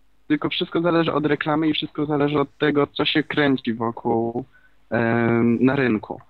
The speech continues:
Dlatego, że Just Dance akurat poleciał przy okazji, e, na fali popularności tego programu, który chociażby w Polsce możemy widzieć, jak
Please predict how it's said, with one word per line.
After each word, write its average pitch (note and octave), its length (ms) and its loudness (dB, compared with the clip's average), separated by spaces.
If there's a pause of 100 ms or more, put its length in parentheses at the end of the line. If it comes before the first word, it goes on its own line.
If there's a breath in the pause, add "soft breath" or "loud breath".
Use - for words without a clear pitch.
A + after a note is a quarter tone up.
(240)
Dlatego, C3+ 320 0
że C3+ 260 0
Just C#3 200 -2
Dance B2+ 340 -2
akurat C#3 320 -2
poleciał C#3+ 600 0
przy - 200 -4
okazji, C#3 800 0
e, C3 260 -2
na B2+ 180 2
fali C#3 280 0
popularności B2+ 720 -4
tego C#3 200 0
programu, C3 560 -2 (520)
który - 240 -4
chociażby C3 400 -2
w - 40 -10
Polsce - 380 -8
możemy A#2 360 -2
widzieć, A#2 480 -2
jak A#2+ 260 0